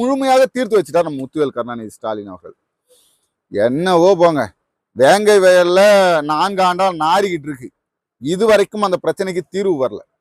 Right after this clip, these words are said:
இங்க கோவிலு இழுத்து மூடினாங்க, ஒரு பக்கம் கவின் படுகொலை, இப்போ தமிழன் ஒருத்தவனை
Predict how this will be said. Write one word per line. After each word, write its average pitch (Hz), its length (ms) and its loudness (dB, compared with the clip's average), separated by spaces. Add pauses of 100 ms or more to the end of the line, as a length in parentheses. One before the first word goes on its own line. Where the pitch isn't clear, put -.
(580)
இங்க 185 240 -2 (560)
கோவிலு 208 400 4 (120)
இழுத்து 202 240 -2 (100)
மூடினாங்க, 170 360 -4 (1160)
ஒரு 190 180 4
பக்கம் 226 340 0 (220)
கவின் 190 320 0
படுகொலை, 185 360 2 (380)
இப்போ 180 300 0 (160)
தமிழன் 226 360 0
ஒருத்தவனை 196 300 -2